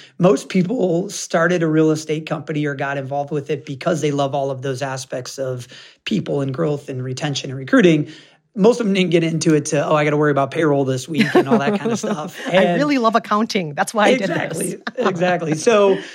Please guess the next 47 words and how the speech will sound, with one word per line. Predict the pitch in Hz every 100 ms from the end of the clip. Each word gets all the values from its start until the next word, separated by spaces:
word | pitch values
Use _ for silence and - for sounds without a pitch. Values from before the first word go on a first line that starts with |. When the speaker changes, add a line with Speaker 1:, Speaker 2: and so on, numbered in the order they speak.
| - 240
Speaker 1:
that, | 262 339 269
that | 240 214
model | 196 208 226
for | - 190
us, | 175
Kristen, | - 180 180 156
has | 135
really | 165 180 170
been | 135 156 156 135
what | 131 143 151 -
has | 147 143 139 135 131 131 - _ _ 151
given | 139 156 151
us | 139 -
the | 143
ability | 131 139 139 139
to | 131 147
scale | - - 143 139 147 143 -
at | 143 143
a | 131 123
quick | - 160 160
level | 139 135 135 185 214 214 -
and | 151 131 123
do | 151 139
it | 139 -
in, | 147 135 131 131 135 -
in | 147
the | 139
right | 147 151
way. | 139 160 240 - - - - -
It's | -
probably | 165 156 147
been | 151 143
one | 147
of | 143
the |
things | 135 151 139
that | 135
we're, | 139 139 135 135
we're | 143
very | 151 135
proud | - 147
of, | 139 131
of | 127
how | - 151
we've | 139 131
kind | 143 139
of | 131 123